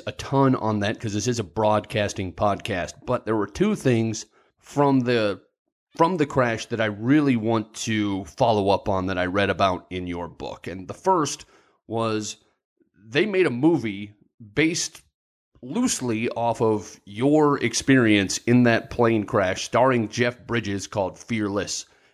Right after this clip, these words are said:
And you didn't find out that they were using your story and your likeness until you saw it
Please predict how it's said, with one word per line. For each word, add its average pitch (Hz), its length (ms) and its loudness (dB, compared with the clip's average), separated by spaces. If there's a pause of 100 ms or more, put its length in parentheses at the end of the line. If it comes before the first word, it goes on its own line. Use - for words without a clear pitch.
(180)
And 104 260 -4
you 147 160 -2
didn't 156 240 2
find 120 380 0
out 123 240 2
that 107 240 -2
they 110 100 2
were 104 140 0
using 113 680 2
your 120 240 -2
story 120 420 2
and 101 140 0
your 110 140 0
likeness 104 500 -2
until 110 300 -4
you 104 160 -4
saw 120 320 2
it 123 80 -2